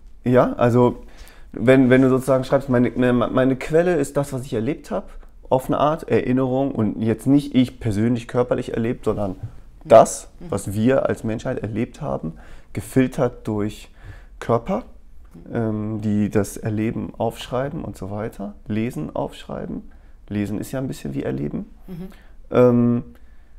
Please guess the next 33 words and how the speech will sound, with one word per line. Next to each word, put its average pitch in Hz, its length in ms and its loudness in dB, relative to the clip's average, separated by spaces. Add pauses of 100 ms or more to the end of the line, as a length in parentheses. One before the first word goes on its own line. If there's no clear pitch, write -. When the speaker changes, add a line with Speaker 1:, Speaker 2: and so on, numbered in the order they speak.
(440)
Speaker 1:
und 139 260 6
du 120 140 2
schreibst 131 360 8
es 139 80 -2
aber 127 160 2
nicht 139 260 4
für 131 160 -2
heute, 143 480 -2 (240)
sondern 123 300 2
für - 200 -2
eine 117 220 -2
Zukunft. 92 640 -10 (160)
Speaker 2:
Mhm. 185 240 -14 (220)
Speaker 1:
Ähm, 107 520 2 (300)
was 123 220 4
ist 165 120 -12
mit 160 140 -6
dem 143 120 -2
Heute, 127 420 -6 (680)
sozusagen, 95 500 -6
in 104 140 -6
dem, - 160 -6
in 117 220 0 (280)
Speaker 2:
Mhm. - 1000 -14
Speaker 1:
diesem 107 280 -6
Verhältnis? 113 680 -4 (640)
Speaker 2:
Äh, 175 220 -6
in 180 80 -8
dem 180 180 -8
Heute 208 180 -8
schreibe 175 380 -12
ich. - 260 -18 (300)
Speaker 1:
Mhm. 107 280 -8